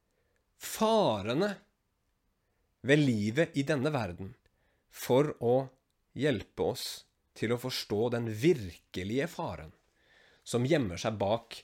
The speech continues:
den synlige virkeligheten. Så hvis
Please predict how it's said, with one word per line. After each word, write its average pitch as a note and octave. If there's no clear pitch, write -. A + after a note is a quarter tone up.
den G#2+
synlige G2+
virkeligheten. -
Så -
hvis G3+